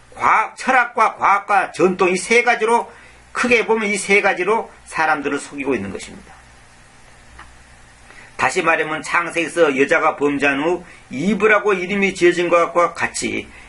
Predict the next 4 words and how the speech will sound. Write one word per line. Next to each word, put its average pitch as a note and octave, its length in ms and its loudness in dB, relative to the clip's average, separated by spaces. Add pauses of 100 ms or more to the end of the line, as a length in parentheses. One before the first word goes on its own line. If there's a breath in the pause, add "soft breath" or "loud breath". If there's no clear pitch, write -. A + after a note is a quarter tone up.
(120 loud breath)
영적으로도 E3 720 2
동일하게 D#3 500 0
인본주의적 G3+ 960 2
발상이고 D#3 760 0